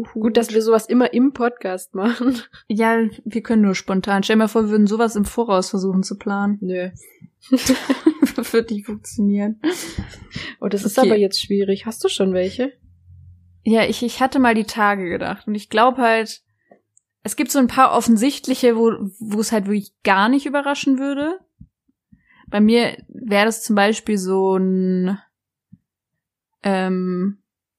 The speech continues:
Speaker 1: Till Schweiger <laughs> zum Beispiel.
Speaker 2: Ja, ja, gut.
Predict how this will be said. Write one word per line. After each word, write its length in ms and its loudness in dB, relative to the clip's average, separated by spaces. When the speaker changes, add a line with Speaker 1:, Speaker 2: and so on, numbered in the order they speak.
Speaker 1:
Till 240 2
Schweiger 560 2
<laughs> 0 -
zum 220 4
Beispiel. 440 4
Speaker 2:
Ja, 380 4
ja, 220 4
gut. 340 -8